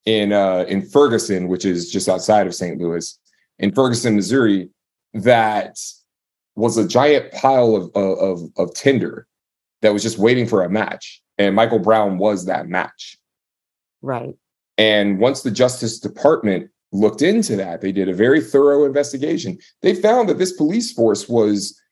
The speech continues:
Speaker 1: clearly, yes, they had racist practices that, that quantitatively you, you can, you can clearly see. The overwhelming majority of, of people that were getting pulled over were Black.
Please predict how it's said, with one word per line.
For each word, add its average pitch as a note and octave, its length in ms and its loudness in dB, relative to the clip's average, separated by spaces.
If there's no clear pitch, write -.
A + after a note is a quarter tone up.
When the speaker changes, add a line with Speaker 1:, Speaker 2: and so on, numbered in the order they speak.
Speaker 1:
clearly, G3 360 4
yes, A2+ 260 0
they A2+ 160 2
had G#2 160 2
racist A2+ 380 -4
practices G2+ 500 -4
that, F#2 300 -4
that G2+ 340 0
quantitatively A#2 1200 0
you, G2+ 220 -2
you G#2 140 0
can, F#2+ 280 -4
you G2 140 -2
can F#2 260 -4
clearly B2 580 4
see. F2+ 460 -4
The G#2 180 -6
overwhelming B2 580 4
majority G#2 460 2
of, G2 240 0
of F#2+ 300 -2
people G2 240 -2
that G2 120 2
were F#2+ 80 -4
getting F2 200 -2
pulled G#2 260 2
over G2 240 0
were F2 160 -4
Black. A#2+ 400 0